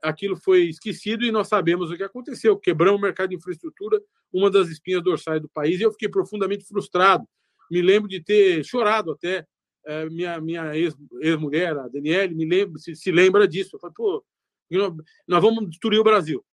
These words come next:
E, e, e, e em lágrimas eu disse isso a ela. E aí eu pensei o seguinte, "Poxa, não dá pra fazer política a partir da sociedade civil, dialogando apenas com agentes públicos.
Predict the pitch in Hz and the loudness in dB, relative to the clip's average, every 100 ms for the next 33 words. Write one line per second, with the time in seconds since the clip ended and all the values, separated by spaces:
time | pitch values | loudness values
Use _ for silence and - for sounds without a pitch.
0 | _ 165 180 185 175 180 165 170 170 170 | _ -14 -10 -10 -10 -8 -6 -4 -4 -4
1 | 170 185 185 190 160 143 131 143 127 147 | 0 4 6 6 4 -2 -6 -8 -8 -14
2 | - - 127 101 - 220 262 247 285 277 | -16 -16 -16 -16 -6 0 2 4 4 2
3 | 247 254 196 247 226 175 180 - - 220 | -2 -4 -4 -4 -8 -8 -12 -8 0 0
4 | - - _ _ _ _ - 233 214 254 | 0 -12 _ _ _ _ -4 -2 2 2
5 | 247 214 208 165 202 - 185 196 247 - | 2 -2 -4 -4 -6 -8 -8 -6 -6 -10
6 | 127 110 - _ - - 190 160 175 160 | -18 -18 -18 _ -16 -4 -4 -4 -6 -10
7 | 151 160 147 135 139 - 147 233 165 233 | -10 -12 -12 -10 -12 -12 -8 -4 2 4
8 | 220 170 214 220 214 - 208 214 - 220 | 6 6 4 2 -2 0 -2 -2 -10 -8
9 | 202 175 202 _ 208 160 _ _ | -6 -6 -10 _ -14 -14 _ _